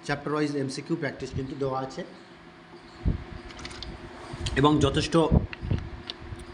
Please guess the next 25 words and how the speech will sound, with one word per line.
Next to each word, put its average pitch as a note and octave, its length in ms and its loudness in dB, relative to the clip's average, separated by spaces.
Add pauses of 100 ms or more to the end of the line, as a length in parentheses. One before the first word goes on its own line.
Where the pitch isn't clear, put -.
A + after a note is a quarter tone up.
(160)
কোয়ালিটিফুল D3 680 4 (140)
বই C3+ 240 6
এ C#3+ 60 4
বইটা। B2+ 340 2 (580)
তো C3 300 4
বইটাতে D#3+ 560 4
স্টাডি D3 360 4
মেটেরিয়াল D#3 340 2
সহ E3 480 4
এখানে D3 260 0 (120)
এমসিকিউ C#3+ 380 0
দেওয়া D3 220 2
আছে D3+ 160 -2
এবং D#3 260 0
চ্যাপ্টার D3+ 280 0
ওয়াইজ D3+ 200 4
এমসিকিউ B2 380 0
দেওয়া G#2 180 -2
আছে। F#2+ 180 -10
তবে D#3+ 160 0
কিন্তু F3+ 320 0 (520)
বইটাতে D#3+ 420 2
স্টাডি C#3+ 320 2
মেটেরিয়ালসের E3+ 600 0
পরিমাণ B2+ 340 2